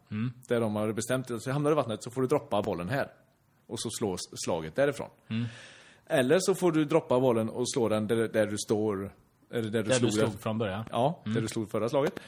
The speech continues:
Speaker 2: Eller så får du gå hur långt du vill i, om du drar ut en linje mellan flaggan och där bollen skar vattnet.
Speaker 1: Ja.
Speaker 2: Så får du gå hur långt bak du vill där.
Speaker 1: Mhm.
Speaker 2: Ja.
Speaker 1: Det här är ju så. Ja.
Speaker 2: Jo, men det, det är ju så, det är ju de tre reglerna som finns.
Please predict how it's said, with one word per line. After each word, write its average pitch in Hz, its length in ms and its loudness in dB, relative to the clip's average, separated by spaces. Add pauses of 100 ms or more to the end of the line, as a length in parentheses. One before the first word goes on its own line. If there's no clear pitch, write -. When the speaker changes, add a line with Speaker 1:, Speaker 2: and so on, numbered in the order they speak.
(400)
Speaker 2:
Eller 127 440 6
så 139 120 -2
får 135 140 0
du 135 80 0
gå 123 180 4
hur 147 220 6
långt 120 240 2
du 131 100 2
vill 101 360 2 (380)
i, 107 380 0 (100)
om 131 140 -4
du 127 80 2
drar 127 180 4
ut 113 140 0
en 120 120 2
linje 127 340 2
mellan 143 260 4
flaggan 113 600 0
och - 220 -8
där 117 200 4
bollen 110 340 0
skar 110 360 0
vattnet. 170 600 -4
Speaker 1:
Ja. 107 240 -2 (680)
Speaker 2:
Så - 180 -2
får 139 160 2
du 131 80 2
gå 117 220 2
hur 117 200 2
långt 104 260 -2
bak 95 220 0
du 113 80 -2
vill 147 200 2
där. 78 160 -6 (500)
Speaker 1:
Mhm. 110 320 -4 (140)
Speaker 2:
Ja. 87 140 -4 (360)
Speaker 1:
Det 117 160 -12
här 135 120 -8 (160)
är 135 60 -8
ju 113 60 -10
så. - 220 -14
Ja. 143 200 -2 (120)
Speaker 2:
Jo, 180 260 6 (100)
men 156 160 2
det, 143 260 4 (140)
det 151 80 0
är 151 40 4
ju 147 140 4
så, 131 200 0
det 135 80 4
är - 20 6
ju 143 60 4
de 113 160 2
tre 101 260 0
reglerna 80 340 -4
som 170 160 -10
finns. 175 340 -4